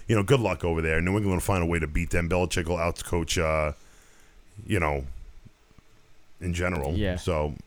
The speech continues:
Speaker 1: that'll be it.
Speaker 2: And the Bills have Patriots, Bucks, Panthers, Patriots, Falcons, Jets.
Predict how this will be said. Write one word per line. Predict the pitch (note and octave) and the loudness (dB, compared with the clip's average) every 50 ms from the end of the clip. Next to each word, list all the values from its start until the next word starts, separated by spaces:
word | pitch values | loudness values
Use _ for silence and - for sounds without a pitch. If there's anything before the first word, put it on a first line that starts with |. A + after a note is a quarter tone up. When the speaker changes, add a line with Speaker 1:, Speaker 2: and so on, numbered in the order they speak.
| - - | -20 -14
Speaker 1:
that'll | - E2+ F2 F2 E2+ | -6 -4 -2 0 0
be | E2 E2 E2+ | 0 2 2
it. | F#2 F#2 F2 - - - - - - - - - - | 2 0 -2 -4 -10 -20 -20 -20 -20 -20 -12 -2 2
Speaker 2:
And | D3 D3+ D3 D3 C#3+ C3+ A#2+ A#2+ B2 | 4 4 6 4 2 0 -2 -2 0
the | C#3 | -2
Bills | C3 A#2+ B2+ - F#3 G#3+ G3 E3 C#3 C3+ C#3+ C#3+ - - - - - - | -2 -2 2 4 6 8 8 6 6 4 2 0 -2 -6 -12 -18 -20 -16
have | - - - C#3+ C#3 C3+ C3+ C3+ C3+ C3 B2 A#2+ - - - - - - - - - - - - - - - | -10 -4 0 2 4 4 6 4 4 2 2 -2 -6 -12 -18 -20 -20 -20 -20 -20 -20 -20 -20 -20 -20 -8 -2
Patriots, | - G3+ G3+ G3+ - - G#3 G3 F#3 E3+ C3+ | 4 4 4 4 6 6 6 6 6 6 4
Bucks, | C3+ C3 D#3+ D3+ C#3+ C#3 - - - | 0 4 4 4 4 4 2 -2 -8
Panthers, | - - - D3+ D3 C#3+ C3 C#3+ C3+ C3 A#2 - - | -6 -2 0 2 2 2 2 2 0 0 0 -2 -4
Patriots, | - C#3+ D3 C3 A2+ - B2+ B2 A#2+ - - | 0 0 0 0 0 0 -2 -2 -2 -2 -2
Falcons, | - C3 A#2+ B2 - - A#2+ A2+ A2 G#2 | 0 2 2 2 0 -2 -4 -4 -4 -6
Jets. | - - A2 F#2 E2 - - - | -6 -6 -4 -4 -4 -6 -10 -14